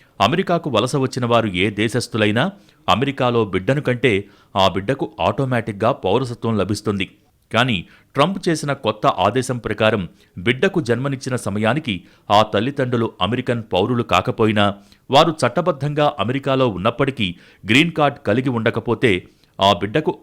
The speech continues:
ఆటోమేటిక్‌గా పౌరసత్వం రాదు. బిడ్డ తండ్రి శాశ్వత నివాసైనా, తల్లి తాత్కాలిక వీసాపై అమెరికాలో ఉన్నా ఇదే నిబంధన వర్తిస్తుంది. ట్రంప్ కొత్త ఎగ్జిక్యూటివ్ ఆర్డర్ లక్షలాది మంది భారతీయ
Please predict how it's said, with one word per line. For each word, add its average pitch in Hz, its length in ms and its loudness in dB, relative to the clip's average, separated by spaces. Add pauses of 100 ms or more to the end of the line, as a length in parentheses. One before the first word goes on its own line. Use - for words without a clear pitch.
(100)
ఆటోమేటిక్‌గా 123 640 0
పౌరసత్వం 120 680 -2
రాదు. 98 280 2 (400)
బిడ్డ 113 340 0
తండ్రి 131 380 0
శాశ్వత 123 540 -2
నివాసైనా, 113 640 0 (340)
తల్లి 175 240 2
తాత్కాలిక 147 640 0
వీసాపై 127 640 0
అమెరికాలో 120 520 0
ఉన్నా 104 380 0 (240)
ఇదే 98 280 0
నిబంధన 117 400 -2
వర్తిస్తుంది. 104 580 -4 (540)
ట్రంప్ 139 280 2
కొత్త 120 360 0
ఎగ్జిక్యూటివ్ 123 680 -2 (140)
ఆర్డర్ 107 540 2
లక్షలాది 139 520 0
మంది 123 240 -2
భారతీయ 120 520 0